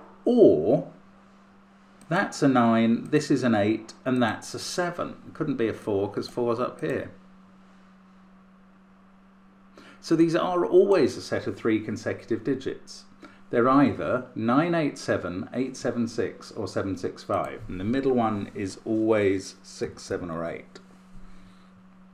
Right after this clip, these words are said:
The trouble is, one of those sets doesn't have an eight in it, so it doesn't force this to be a two, which I rather. Okay, let's say this was a two.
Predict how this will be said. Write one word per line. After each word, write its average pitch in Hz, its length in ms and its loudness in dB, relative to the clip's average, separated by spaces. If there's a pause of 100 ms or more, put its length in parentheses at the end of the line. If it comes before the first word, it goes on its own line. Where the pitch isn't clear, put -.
(1200)
The - 60 -20
trouble 123 340 2
is, 92 140 0
one 120 300 6
of 139 120 4
those 76 280 -4
sets - 340 -6
doesn't 104 320 -2
have 92 160 -4
an 92 100 -4
eight 87 260 -6
in 80 80 -8
it, - 160 -12
so - 120 -8
it 92 40 -6
doesn't 113 320 -4
force - 480 -4
this 82 240 -8
to - 100 -10
be 78 160 -4
a 76 60 -6
two, 80 500 -6
which - 240 -12
I 92 40 -8
rather. 85 480 -6 (2000)
Okay, 107 400 4
let's 196 260 4
say 107 340 2
this 95 280 -2
was 104 260 0
a - 60 -10
two. - 340 -8